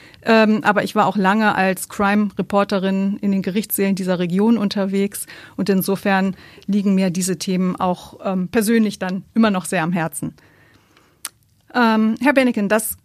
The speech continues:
Kinder und Jugendliche schwere Taf-, Straftaten begehen, sogar auch einen Mord begehen, kommt immer wieder vor. Es ist selten, aber es, wir hören es immer wieder.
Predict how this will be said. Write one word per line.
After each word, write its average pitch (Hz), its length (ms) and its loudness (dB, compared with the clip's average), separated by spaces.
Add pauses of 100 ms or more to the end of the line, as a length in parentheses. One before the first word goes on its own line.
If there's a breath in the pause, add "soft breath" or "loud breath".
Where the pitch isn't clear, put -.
Kinder 285 240 4
und 247 140 0
Jugendliche 247 400 -2
schwere 196 340 -8
Taf-, 190 400 -6
Straftaten 202 640 -4
begehen, 190 400 0
sogar 180 320 -2 (260)
auch 196 140 -2
einen 180 200 0
Mord 175 360 0 (160)
begehen, 233 540 0 (240 loud breath)
kommt 202 280 0
immer 180 300 -2
wieder 180 220 -2
vor. 220 420 0 (160)
Es - 100 -16
ist 190 140 -6
selten, 233 540 0
aber 185 440 -4 (200)
es, - 340 -10
wir 190 220 0
hören 220 280 2
es 214 160 -6
immer 208 280 -2
wieder. 214 320 -2